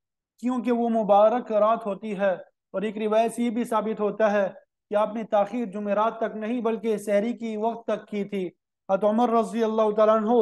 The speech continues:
صبح کے وقت نماز کے لیے جا رہے تھے کہ کسی گھر سے دعا کی آواز آئی، "اے پروردگار،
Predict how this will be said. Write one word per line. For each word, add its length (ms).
صبح 280
کے 80
وقت 200
نماز 340
کے 80
لیے 120
جا 220
رہے 220
تھے 220
کہ 100
کسی 360
گھر 120
سے 160
دعا 240
کی 200
آواز 300
آئی، 160
"اے 160
پروردگار، 760